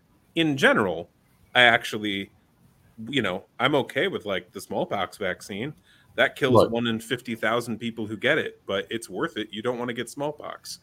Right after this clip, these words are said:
Speaker 1: <laughs>
Speaker 2: Well, even, even polio, we, we go, I think we, we discussed that too. Uh, Doctor Jonas Salk, uh, finds this very weak strain of polio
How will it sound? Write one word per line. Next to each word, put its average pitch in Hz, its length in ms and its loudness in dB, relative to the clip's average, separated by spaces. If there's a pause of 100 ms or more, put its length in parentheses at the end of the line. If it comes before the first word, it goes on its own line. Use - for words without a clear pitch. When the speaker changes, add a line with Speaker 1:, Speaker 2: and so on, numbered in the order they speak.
(260)
Speaker 1:
<laughs> - 340 -10
Speaker 2:
Well, 131 340 12 (500)
even, 139 640 12 (340)
even 147 360 10
polio, 90 840 8 (600)
we, 113 160 6
we 123 180 8
go, 117 360 8 (200)
I 117 80 8
think 131 240 6
we, 127 160 12
we 127 160 10
discussed 127 460 8
that 113 180 6
too. 98 300 8
Uh, 78 120 6
Doctor 107 320 8
Jonas 107 400 6
Salk, 139 500 10 (680)
uh, 101 220 10
finds 92 520 6
this 78 300 0 (100)
very 113 460 8 (140)
weak 110 320 2
strain 117 400 8
of 85 160 4
polio 67 600 4